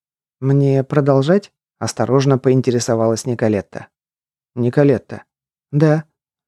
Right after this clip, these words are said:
"А как же я? Как Драго с Георгием?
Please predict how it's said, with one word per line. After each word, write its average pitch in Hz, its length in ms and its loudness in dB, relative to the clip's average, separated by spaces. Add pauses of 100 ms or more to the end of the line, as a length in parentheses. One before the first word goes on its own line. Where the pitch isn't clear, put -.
(360)
"А 110 260 -2
как 135 300 0
же 131 240 2
я? 113 460 2 (160)
Как 135 280 0
Драго 131 680 2
с 127 220 0
Георгием? 120 600 2